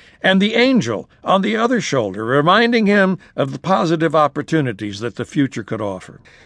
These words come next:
Right now, it seemed as if their arguments were just about even. While he had always believed that challenges are just opportunities to test your faith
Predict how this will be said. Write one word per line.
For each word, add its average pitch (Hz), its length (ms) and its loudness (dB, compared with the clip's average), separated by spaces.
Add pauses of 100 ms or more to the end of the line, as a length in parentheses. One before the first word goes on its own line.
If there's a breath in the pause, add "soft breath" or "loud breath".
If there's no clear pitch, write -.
Right 247 200 4
now, 226 260 4
it 151 100 2
seemed 202 280 2
as 147 140 2
if 175 160 0
their 156 240 4
arguments 160 540 2
were 151 100 2
just 165 340 0
about 143 300 2
even. 165 380 -2 (560 loud breath)
While 208 220 4
he 220 120 4
had 185 80 4
always 240 560 6
believed 170 400 2
that 147 160 -4
challenges 180 640 2
are 127 140 4
just 156 380 0
opportunities 160 880 0
to 123 140 -4
test 151 420 -2
your 156 100 -2
faith 143 540 -2